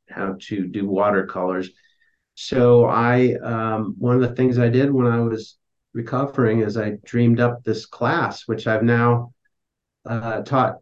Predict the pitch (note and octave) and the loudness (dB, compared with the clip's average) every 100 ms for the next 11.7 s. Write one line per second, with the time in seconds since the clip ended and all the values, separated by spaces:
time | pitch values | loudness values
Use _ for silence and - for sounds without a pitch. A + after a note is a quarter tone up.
0 | - E3 D3+ D#3+ D3 A#2+ - A2 G#2+ G#2+ | -4 -2 0 2 2 0 -2 -4 -2 -4
1 | G#2 A2+ G2+ G#2 G#2+ A#2 G#2+ - A2+ A2 | -4 -4 -4 -2 0 0 0 -2 -4 -2
2 | A2 A2 A#2 C3+ A#2 B2+ C#3 - G#2 G#2+ | -2 -2 0 2 4 4 2 0 -2 0
3 | A#2 B2+ A#2+ - A#2+ - A#2 A#2+ C3 G2+ | 0 0 -2 -2 -6 -6 -2 0 0 -2
4 | G2 A#2 G#2+ G#2+ G#2 A#2 G#2 G#2 _ _ | -6 -4 -4 -4 -6 -4 -4 -6 _ _
5 | _ _ _ - A#2 A2+ A#2+ B2 A#2+ - | _ _ _ -6 -4 2 2 4 2 2
6 | C3+ A#2+ - C#3+ C3+ C3+ A#2+ C3 A#2+ - | 2 2 0 0 0 0 -4 -2 -4 -6
7 | - C#3+ C#3 B2+ B2 C#3+ C#3+ C#3+ - - | -4 2 2 2 2 2 2 0 -10 -12
8 | C3 C3 C#3 F3 F3+ B2 B2 A#2+ B2+ B2+ | -6 -4 0 0 0 -2 -2 -2 -4 -2
9 | B2+ B2 C#3 C3 C3+ - _ - - D#3 | -2 0 0 0 -2 -6 _ -20 -8 -2
10 | C#3+ C3+ - - C#3 B2+ B2+ B2 - C#3+ | -2 -2 -10 -8 -4 -4 -4 -6 -4 -2
11 | C3+ B2+ C#3 E3+ A2 - A2 | 0 0 0 0 -2 -4 -10